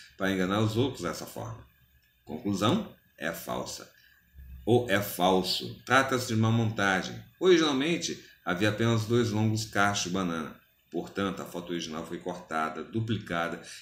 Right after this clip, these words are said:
e a segunda imagem foi invertida horizontalmente para fazer com que usuários um pouco mais desatentos acreditassem até que a bananeira pudesse refletir as benesses de alguma entidade divina.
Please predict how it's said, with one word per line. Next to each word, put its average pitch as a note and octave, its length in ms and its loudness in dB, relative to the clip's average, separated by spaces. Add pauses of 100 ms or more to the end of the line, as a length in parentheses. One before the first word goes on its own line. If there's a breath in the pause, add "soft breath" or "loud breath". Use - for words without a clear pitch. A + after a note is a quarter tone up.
(100)
e C3+ 120 2
a C#3 60 2
segunda B2 280 0
imagem A2 440 2
foi G#2+ 140 -2
invertida G#2+ 440 -2
horizontalmente G#2 680 -2
para A#2 180 -2
fazer G#2+ 380 -6
com F#2+ 200 -10
que F2+ 240 -6 (240 loud breath)
usuários A#2 720 2
um F2 240 -6
pouco D2 240 -6
mais C#2 220 -6
desatentos A2+ 560 -2 (400 loud breath)
acreditassem G2+ 840 0
até A#2 320 0
que A#2+ 100 -4
a A#2+ 60 0
bananeira C#3 640 0
pudesse G2+ 440 -2
refletir F#2+ 320 -4
as F#2+ 140 -2
benesses A2 600 0
de F2 60 -2
alguma F2 240 0
entidade C#2+ 400 -4
divina. G#2+ 400 -12